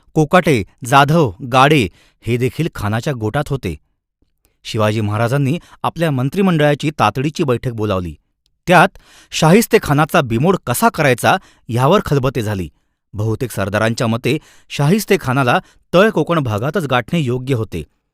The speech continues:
शिवाजी महाराजांचा विश्वासू गुप्तहेर बहिर्जी नाईक वेळोवेळी खानाच्या खबर आणीत होता. त्याने खानाची फौज लोहगड मार्गे उंबरखिंडीतून कोकणात उतरणार असल्याची खबर सांगितली.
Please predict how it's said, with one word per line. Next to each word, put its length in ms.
शिवाजी 420
महाराजांचा 640
विश्वासू 480
गुप्तहेर 480
बहिर्जी 420
नाईक 340
वेळोवेळी 640
खानाच्या 500
खबर 260
आणीत 280
होता. 240
त्याने 340
खानाची 520
फौज 240
लोहगड 500
मार्गे 420
उंबरखिंडीतून 800
कोकणात 440
उतरणार 420
असल्याची 380
खबर 260
सांगितली. 440